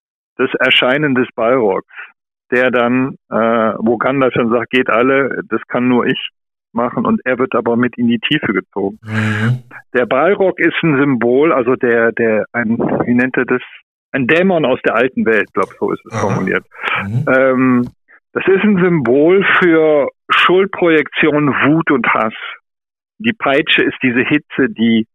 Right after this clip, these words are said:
Speaker 1: in, in der Wut, äh, und im Hass enthalten ist, die, die, die Peitsche des, des Balrogs. Und was er, was er in dem Moment, ähm, dargestellt hat, als der Balrog Gandalf in die Tiefe zieht, ist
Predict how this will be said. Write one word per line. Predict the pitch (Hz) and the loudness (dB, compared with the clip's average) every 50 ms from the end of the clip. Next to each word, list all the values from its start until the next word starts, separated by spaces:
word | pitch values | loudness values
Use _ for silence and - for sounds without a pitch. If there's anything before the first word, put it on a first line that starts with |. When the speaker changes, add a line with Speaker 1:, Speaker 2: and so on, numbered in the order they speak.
| _ _ _ _ _ _ _ _ | _ _ _ _ _ _ _ _
Speaker 1:
in, | 127 127 127 123 | -2 0 0 0
in | 117 - 127 131 | 0 0 0 2
der | 127 117 101 - | 2 0 0 0
Wut, | 123 135 147 139 123 - - - _ _ _ _ _ - | 0 2 2 2 0 -2 -10 -20 _ _ _ _ _ -4
äh, | 110 107 104 107 110 104 - - _ _ _ _ | -2 -2 0 0 -2 -2 -4 -8 _ _ _ _
und | _ 113 113 113 - | _ -6 -6 -2 -2
im | 123 120 113 113 | -2 -2 -2 -2
Hass | 117 120 123 - - | -2 -2 -4 -4 -4
enthalten | - 110 104 - - - 98 101 - _ - - | -4 -4 -4 -2 -4 -2 -4 -4 -6 _ -14 -14
ist, | - - - - _ _ | -14 -14 -16 -20 _ _
die, | 107 104 | -10 -10
die, | 98 - 98 | -10 -10 -12
die | - - 107 | -12 -10 -8
Peitsche | - - 113 107 - - 104 | -4 -4 -4 -4 -4 -8 -8
des, | - - - - _ _ _ | -6 -8 -8 -8 _ _ _
des | - - - _ | -10 -10 -10 _
Balrogs. | _ - 101 - - 95 - - - - - _ _ _ _ _ _ - - - - - - - - - _ _ _ | _ -4 -2 -2 -2 -4 -4 -6 -6 -8 -12 _ _ _ _ _ _ -20 -20 -18 -18 -16 -16 -18 -18 -20 _ _ _
Und | 143 - 127 | -2 0 0
was | 117 131 123 117 | 2 2 0 0
er, | - 175 160 156 139 131 | 2 2 2 2 2 2
was | 131 147 - | 0 0 2
er | 185 170 151 | 0 0 0
in | 147 131 | 2 2
dem | 147 165 170 | 2 2 2
Moment, | 170 160 147 143 143 143 147 151 143 - - - - _ _ _ _ | 2 2 2 2 0 2 0 -2 -2 -4 -6 -6 -6 _ _ _ _
ähm, | 120 120 120 123 123 120 120 117 120 117 117 113 - _ _ _ _ _ _ _ _ _ _ _ _ _ _ _ _ _ _ _ _ _ _ _ _ _ _ _ _ _ _ _ | 0 2 2 2 2 2 2 2 2 2 0 -2 -8 _ _ _ _ _ _ _ _ _ _ _ _ _ _ _ _ _ _ _ _ _ _ _ _ _ _ _ _ _ _ _
dargestellt | - 135 143 160 165 165 156 - - 151 147 143 147 127 | -2 0 0 2 2 0 0 0 0 0 2 2 2 0
hat, | 131 143 135 135 - - - - - _ _ _ _ _ _ _ | 0 0 0 0 -2 -6 -8 -8 -10 _ _ _ _ _ _ _
als | - 120 123 123 113 - - - - - _ _ _ - | -2 0 0 0 -2 -4 -14 -16 -16 -18 _ _ _ -10
der | 131 | -8
Balrog | 95 - 127 123 139 147 147 139 - _ | -4 -2 0 0 2 2 0 -2 -2 _
Gandalf | 139 127 135 147 143 131 - | -4 -2 0 0 0 0 2
in | 135 131 | 0 0
die | 120 | 0
Tiefe | - - - 151 - 151 - | 0 -2 -2 0 -2 -2 -2
zieht, | - 131 - _ | -2 -4 -4 _
ist | 165 160 | -8 -8